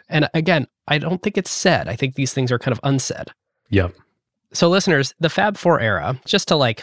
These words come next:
Speaker 1: put a fine point on this, you had, by this point, the very best marketplace investor in history in Bill Gurley. You had Matt Cohler, who literally helped create the D N A of the modern social media company as an early Facebook employee. He's investing in consumer social.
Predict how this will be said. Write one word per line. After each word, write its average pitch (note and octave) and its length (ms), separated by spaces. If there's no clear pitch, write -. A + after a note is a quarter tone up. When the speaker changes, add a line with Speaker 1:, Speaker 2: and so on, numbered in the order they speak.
Speaker 1:
put C3+ 160
a A2+ 40
fine G#2 260
point F#2 200
on C#2+ 100
this, - 260
you C#3 120
had, D3 360
by E3+ 280
this F#3 220
point, G#2 460
the A2+ 100
very C3 380
best C3+ 260
marketplace A#2 540
investor F#2 460
in E2+ 60
history E2+ 380
in B2+ 80
Bill A2 160
Gurley. B2 380
You B2 80
had A#2+ 80
Matt D#3+ 200
Cohler, C3+ 420
who C3 120
literally C3+ 440
helped D#3 240
create A#2+ 300
the A2 60
D A#2+ 200
N A#2 100
A G2+ 260
of A2 140
the A#2 100
modern A2 360
social A2+ 340
media G#2+ 300
company A2 400
as A#2 180
an A2+ 60
early G2 180
Facebook - 360
employee. G2 440
He's D3+ 300
investing C3 400
in G#2 100
consumer G#2 400
social. - 400